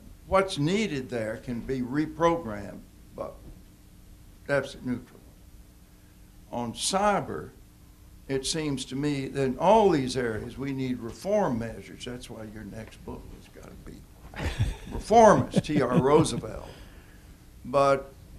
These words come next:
we need to reinstitute something analogous to the Joint Economics, the Joint Atomic Energy Committee in this cyber world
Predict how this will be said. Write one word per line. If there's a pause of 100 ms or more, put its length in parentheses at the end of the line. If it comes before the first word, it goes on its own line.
(160)
we
need
to
reinstitute
something
analogous (180)
to
the
Joint
Economics, (840)
the
Joint
Atomic
Energy
Committee (1000)
in
this
cyber
world